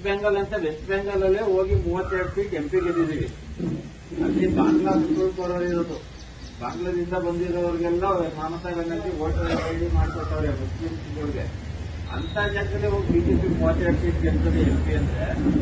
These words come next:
ಏನ್ ಸಾಲಿಗ್ರಾಮ ಏನ್ ಪಾಕಿಸ್ತಾನದಲ್ಲಿ? ಕೇರಳದ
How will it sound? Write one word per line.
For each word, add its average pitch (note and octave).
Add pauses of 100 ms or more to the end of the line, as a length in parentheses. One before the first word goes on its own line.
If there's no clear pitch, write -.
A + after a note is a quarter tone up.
(180)
ಏನ್ -
ಸಾಲಿಗ್ರಾಮ F3+
ಏನ್ E3
ಪಾಕಿಸ್ತಾನದಲ್ಲಿ? - (1500)
ಕೇರಳದ F3+